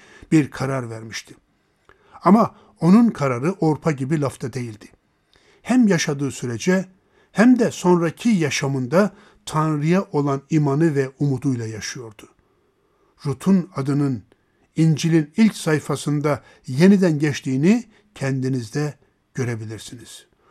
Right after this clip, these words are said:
Rut'un adı İsa Mesih'e kadar uzanan nesillerin soy ağacında geçmektedir. Naomi, Rut'un bu inancında gerçekçi olup olmadığını sınamak istemişti.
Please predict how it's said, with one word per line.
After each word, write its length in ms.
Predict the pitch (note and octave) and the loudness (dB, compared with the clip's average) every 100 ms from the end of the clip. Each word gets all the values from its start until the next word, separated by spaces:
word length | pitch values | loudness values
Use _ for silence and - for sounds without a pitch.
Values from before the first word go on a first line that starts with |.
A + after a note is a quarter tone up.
| _ - | _ -6
Rut'un 300 | D3+ E3 B3 | -4 0 4
adı 260 | G#3+ D3 A#3 | 4 2 0
İsa 360 | B3+ - F3 F3 | -2 -2 0 2
Mesih'e 380 | E3+ - G3 | 0 0 -2
kadar 300 | F3 D#3+ D#3 | 0 -2 -2
uzanan 500 | D#3 C#3 C#3+ D#3+ D3 | -4 -4 -2 0 0
nesillerin 500 | C#3 - C#3+ C#3 E3 | -2 -4 -4 -2 -2
soy 300 | E3 - D3+ | -2 -2 -2
ağacında 420 | C#3+ B2+ C3+ C3+ B2 | -2 -2 -4 -6 -6
geçmektedir. 800 | A#2 - A2 - A#2 - - _ _ _ _ _ - | -8 -12 -14 -14 -16 -18 -20 _ _ _ _ _ -6
Naomi, 480 | C3+ C3 C3+ F#3 G3+ _ _ _ _ | -2 0 4 4 2 _ _ _ _
Rut'un 420 | D3+ - F#3+ D#3 - | -6 -2 0 0 2
bu 220 | A3+ A3 D#3 | 0 0 -4
inancında 640 | D3+ C#3+ C3 C#3+ C3 C3 | -2 -2 -4 -4 -4 -6
gerçekçi 720 | - C#3 B2 - C#3 - F3+ | -6 -6 -6 -8 -8 -6 -6
olup 300 | D3+ D3+ C#3+ - | -4 -4 -4 4
olmadığını 720 | G3+ E3+ C3+ C3 D#3 A3 - _ | 4 4 0 0 2 0 -4 _
sınamak 460 | - - C#3+ C3 A2 | -10 -4 -4 -4 -6
istemişti. 520 | - B2 A#2 - - | -14 -16 -14 -16 -16